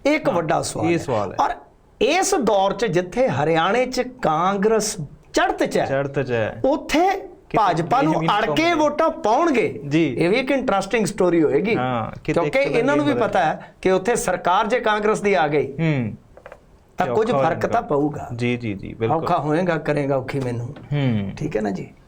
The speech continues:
Speaker 2: ਚਲੋ ਖੈਰ, ਬਿਲਕੁਲ ਇਹਨਾਂ ਨੇ ਆਪਦਾ ਪਾਸਾ ਪਹਿਲਾਂ ਹੀ ਵੇਖ ਕੇ ਹੀ ਚੱਲ ਰਿਹਾ ਤੇ ਉਹ ਐਂ ਵੀ ਹੋ ਸਕਦਾ ਵੀ ਭਾਈ ਕੋਈ ਗੇਮ ਪਲਟੀ ਨਾ ਜਾਵੇ, ਹਨਾ? ਕਿਉਂਕਿ ਜਿੱਧਰ ਨੂੰ ਤੁਰ ਪੈਂਦੇ ਲੋਕ ਤੁਰ ਹੀ ਪੈਂਦੇ ਆ ਜੀ।
Speaker 1: ਹਾਂ।
Speaker 2: ਇੱਧਰ ਅਮਰਪਾਲ ਜੀ ਕਹਿ ਰਹੇ ਨੇ ਕਿ ਬੰਦੀ ਸਿੰਘਾਂ ਨੂੰ ਪੈਰੋਲ ਕਿਉਂ ਨਹੀਂ ਦਿੰਦੇ, ਕਹਿੰਦੇ ਉਹ ਤਾਂ ਸਿਆਸੀ ਕੈਦੀ ਨੇ।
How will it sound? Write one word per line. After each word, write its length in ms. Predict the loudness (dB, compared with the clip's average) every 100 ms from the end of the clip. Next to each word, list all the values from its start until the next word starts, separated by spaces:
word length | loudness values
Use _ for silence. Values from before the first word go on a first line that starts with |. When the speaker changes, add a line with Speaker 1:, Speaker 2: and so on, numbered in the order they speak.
| _ -20 _ _
Speaker 2:
ਚਲੋ 220 | -4 -4
ਖੈਰ, 480 | -2 -2 0 -2 -4
ਬਿਲਕੁਲ 420 | -4 -4 -2 0
ਇਹਨਾਂ 260 | 0 0 -2
ਨੇ 80 | 0
ਆਪਦਾ 260 | 0 -2
ਪਾਸਾ 360 | -2 -2 -2 -4
ਪਹਿਲਾਂ 300 | -2 -2 -2
ਹੀ 60 | 0
ਵੇਖ 260 | 0 0
ਕੇ 120 | -2
ਹੀ 40 | -2
ਚੱਲ 220 | 0 0
ਰਿਹਾ 180 | -2 -2
ਤੇ 120 | 0
ਉਹ 160 | -2 -4 -16 -20 -20 -20 -6
ਐਂ 280 | -2 0 0
ਵੀ 120 | 2
ਹੋ 160 | 2 0
ਸਕਦਾ 280 | 0 0 0
ਵੀ 100 | 0
ਭਾਈ 220 | 0 -2
ਕੋਈ 160 | -2 -2
ਗੇਮ 320 | -2 -2 -4 -12 -4
ਪਲਟੀ 300 | -4 -2 -2
ਨਾ 120 | -2 0
ਜਾਵੇ, 280 | 0 0
ਹਨਾ? 180 | -2 -6 -8 -18 -20 -20 -8
ਕਿਉਂਕਿ 260 | -6 -2
ਜਿੱਧਰ 240 | -4 -2 -2
ਨੂੰ 120 | 0
ਤੁਰ 160 | -2 -2
ਪੈਂਦੇ 300 | -2 -2 0
ਲੋਕ 240 | -2 -2
ਤੁਰ 140 | -2
ਹੀ 60 | 0
ਪੈਂਦੇ 320 | -2 0 0
ਆ 40 | -2
ਜੀ। 180 | -6 -10 -20 -10
Speaker 1:
ਹਾਂ। 80 | -2
Speaker 2:
ਇੱਧਰ 200 | 0 0
ਅਮਰਪਾਲ 360 | -2 -2 -2
ਜੀ 80 | -2
ਕਹਿ 140 | -2
ਰਹੇ 80 | -2
ਨੇ 80 | -2
ਕਿ 100 | -2
ਬੰਦੀ 320 | -2 0 -2
ਸਿੰਘਾਂ 260 | -2 -2 -2
ਨੂੰ 100 | 0
ਪੈਰੋਲ 340 | 0 0 -2
ਕਿਉਂ 180 | -2 -2
ਨਹੀਂ 120 | 0
ਦਿੰਦੇ, 240 | -2 -2 -2
ਕਹਿੰਦੇ 260 | -2 -2
ਉਹ 160 | -2 -2
ਤਾਂ 120 | -4
ਸਿਆਸੀ 340 | -4 -4 -4
ਕੈਦੀ 320 | -2 -2 0 -2
ਨੇ। 200 | -2